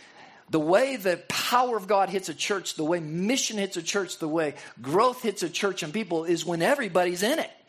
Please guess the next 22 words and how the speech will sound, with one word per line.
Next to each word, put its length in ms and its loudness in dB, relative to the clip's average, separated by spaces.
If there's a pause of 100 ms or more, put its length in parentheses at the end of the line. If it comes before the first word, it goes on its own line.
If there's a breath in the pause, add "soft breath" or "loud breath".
(460 loud breath)
And 140 0
we're 200 2
all 460 4
testing 480 -4
and 200 -4
hearing 580 -4
from 200 -8
God 320 2
and 80 -6
his 120 -6
Spirit 580 -2 (300 loud breath)
the 100 2
radical 500 0
truth 460 -4
of 180 -2
this 420 -4
word 440 0
and 120 -6
what 140 0
it 140 -4
says, 680 -2
right? 300 -2